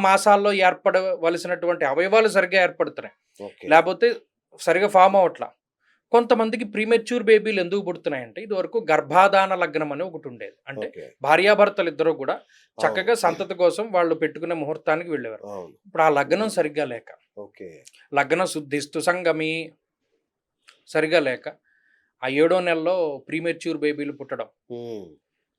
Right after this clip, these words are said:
Speaker 1: ఎనిమిదో నెలలో, తొమ్మిదో నెలలో గర్భస్రావాలు అవుతుంది. ఇలా రకరకాల సమస్యలు. ఇవన్నిటికీ కారణం ఏంటి అంటే, కేవలం గ్రహస్థితి.
Speaker 2: ఆ, కాదు గురుగారు, ఇప్పుడు నాకు మెడలో బంగారం వేస్తే ఉంటుంది,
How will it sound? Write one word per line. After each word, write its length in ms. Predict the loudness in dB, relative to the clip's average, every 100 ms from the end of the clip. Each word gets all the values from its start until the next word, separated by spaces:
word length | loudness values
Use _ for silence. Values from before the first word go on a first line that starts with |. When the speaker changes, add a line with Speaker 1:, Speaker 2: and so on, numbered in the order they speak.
| -4
Speaker 1:
ఎనిమిదో 280 | -2 2 2
నెలలో, 300 | 2 0 0
తొమ్మిదో 340 | -2 -4 -2 -2
నెలలో 440 | -2 -4 -6 -6 -6
గర్భస్రావాలు 680 | -8 -6 -8 -6 -6 -6 -6
అవుతుంది. 240 | -10 -10 -4
ఇలా 100 | -2
రకరకాల 600 | -2 -2 -4 -2 0 0 -2
సమస్యలు. 340 | -8 -8 -8 -2
ఇవన్నిటికీ 600 | -2 -2 -4 -4 -6 -10 -4
కారణం 400 | -4 -2 -4 -10
ఏంటి 280 | -12 -14 -16
అంటే, 180 | -12 -14 -14 _ _ _ _ 4
కేవలం 420 | 8 10 8 6
గ్రహస్థితి. 440 | 0 -4 -10 -20 _ _ _ _ -16
Speaker 2:
ఆ, 60 | -16 -18 _ _ _ -4
కాదు 180 | -2
గురుగారు, 320 | -2 -4 -6 -8
ఇప్పుడు 240 | -10 -10 -10
నాకు 200 | -8 -6
మెడలో 400 | -4 -2 0 0 0 -8 -10 -6
బంగారం 320 | -2 0 0 -2
వేస్తే 220 | -6 -4
ఉంటుంది, 440 | -4 -6 -10 -12